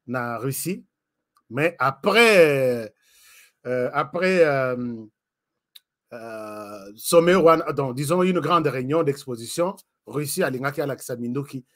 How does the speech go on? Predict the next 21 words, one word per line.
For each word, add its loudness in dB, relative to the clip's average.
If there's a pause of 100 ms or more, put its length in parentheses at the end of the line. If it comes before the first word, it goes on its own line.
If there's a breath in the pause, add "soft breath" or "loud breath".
(120)
na -10
monde -4
mobimba. -10 (220)
Qu'est-ce -4
qu'ils -8
ont -8 (240)
et -2
comment -2
ils -4
peuvent -4 (140)
soutenir -10
le -10
pays. -12 (1040)
Et 2
après, 0 (1120)
les -2
vice-ministres, -2
il -4
y 0
a -2
défense, -6